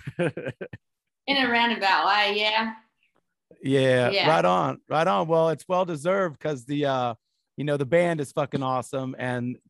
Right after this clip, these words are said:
Speaker 1: the new record is fucking great too. So congratulations.
Speaker 2: Thank you very much.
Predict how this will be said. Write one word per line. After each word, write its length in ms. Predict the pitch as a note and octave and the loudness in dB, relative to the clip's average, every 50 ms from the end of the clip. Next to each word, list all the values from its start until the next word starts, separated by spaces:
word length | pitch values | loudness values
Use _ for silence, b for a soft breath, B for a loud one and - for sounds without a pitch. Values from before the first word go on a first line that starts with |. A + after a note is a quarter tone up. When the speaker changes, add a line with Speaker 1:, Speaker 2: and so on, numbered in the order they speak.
| _ | _
Speaker 1:
the 60 | - B2+ | -6 -4
new 140 | C#3 D3 | -2 0
record 400 | C#3 C#3 C#3+ C#3 - - C3 A#2+ | 2 2 2 2 2 -2 -2 -2
is 100 | A#2+ A2 - | -4 -6 -4
fucking 360 | - B2+ A#2+ - - A#2+ A2 | -2 -2 -2 -2 -2 -6 -4
great 280 | A#2+ A#2+ A#2+ A2+ G#2+ - | -2 0 0 -2 -2 -4
too. 220 | - C3 B2 A2+ | -4 -4 -4 -4
So 200 | - - A#2+ G#2+ | -4 -4 -6 -6
congratulations. 1040 | - B2 A#2 A#2+ B2 B2 A#2+ A2 A#2 A#2 B2 A#2+ A#2 - - G2 G2 G2 - - _ _ _ _ _ _ _ _ _ _ - - - - - G3 | -6 -6 -4 -2 -2 -2 -2 -4 -4 -4 -4 -4 -4 -6 -10 -14 -16 -16 -18 -20 _ _ _ _ _ _ _ _ _ _ -20 -20 -20 -20 -14 -8
Speaker 2:
Thank 260 | G#3 A3+ A#3 A3+ A3+ | -6 -6 -6 -6 -8
you 60 | A3+ | -8
very 200 | G#3 G3 G3 F#3+ | -6 -6 -6 -4
much. 340 | G3 G#3+ A#3+ A#3 - - - | -2 -2 0 0 -2 -4 -8